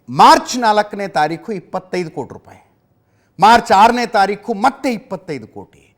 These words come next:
ಮಾರ್ಚ್ ಇಪ್ಪತ್ತೊಂದನೇ ತಾರೀಕು ನಲವತ್ನಾಲ್ಕು ಕೋಟಿ, ಹುಜೂರ್ ಖಜಾನೆಯಿಂದ ನಲವತ್ಮೂರು ಕೋಟಿ ಹದಿಮೂರು, ನಲವತ್ಮೂರು ಕೋಟಿ ಮೂವತ್ಮೂರು ಲಕ್ಷ, ಇಪ್ಪತ್ತೊಂದು ಐದು ಎರಡು ಸಾವಿರದ ಇಪ್ಪತ್ನಾಲ್ಕು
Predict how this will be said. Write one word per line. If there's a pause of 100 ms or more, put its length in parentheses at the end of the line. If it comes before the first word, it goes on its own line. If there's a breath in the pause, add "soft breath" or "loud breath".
(320 soft breath)
ಮಾರ್ಚ್
ಇಪ್ಪತ್ತೊಂದನೇ
ತಾರೀಕು
ನಲವತ್ನಾಲ್ಕು
ಕೋಟಿ, (580)
ಹುಜೂರ್
ಖಜಾನೆಯಿಂದ
ನಲವತ್ಮೂರು
ಕೋಟಿ
ಹದಿಮೂರು,
ನಲವತ್ಮೂರು
ಕೋಟಿ
ಮೂವತ್ಮೂರು
ಲಕ್ಷ, (1800)
ಇಪ್ಪತ್ತೊಂದು
ಐದು
ಎರಡು
ಸಾವಿರದ
ಇಪ್ಪತ್ನಾಲ್ಕು